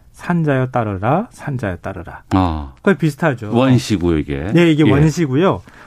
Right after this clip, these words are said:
Speaker 1: 황석영 작가가 시를 개사를 했고요. 이
Speaker 2: 음.
Speaker 1: 시의 일부분을 따와서
Speaker 2: 음.
Speaker 1: 광주 지역 문화운동가인 김종률 씨가 작곡을 했습니다.
Speaker 2: 네.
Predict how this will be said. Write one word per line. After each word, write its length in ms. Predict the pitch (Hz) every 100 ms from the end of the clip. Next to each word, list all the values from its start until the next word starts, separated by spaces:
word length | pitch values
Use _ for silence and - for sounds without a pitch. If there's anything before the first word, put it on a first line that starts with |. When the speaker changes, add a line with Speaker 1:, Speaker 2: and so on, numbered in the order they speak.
| -
Speaker 1:
황석영 440 | 233 233 254 240
작가가 340 | 202 - 151 143
시를 300 | - 196 185
개사를 680 | 135 123 147 135 117 98 - -
했고요. 380 | 165 135 165 123
이 140 | 156
Speaker 2:
음. 40 | 175
Speaker 1:
시의 320 | 160 214 170
일부분을 460 | 120 131 143 135
따와서 560 | 123 165 147 120 104 147
Speaker 2:
음. 380 | 147 90 80 73 -
Speaker 1:
광주 320 | - 143 180
지역 200 | 175 185
문화운동가인 920 | 139 123 147 143 127 113 107 127 190 185
김종률 500 | - 143 151 196 175
씨가 320 | 143 139 127 117
작곡을 840 | - - - 131 117 104 98 92 101
했습니다. 500 | 165 - 127 92 87
Speaker 2:
네. 460 | 98 87 82 120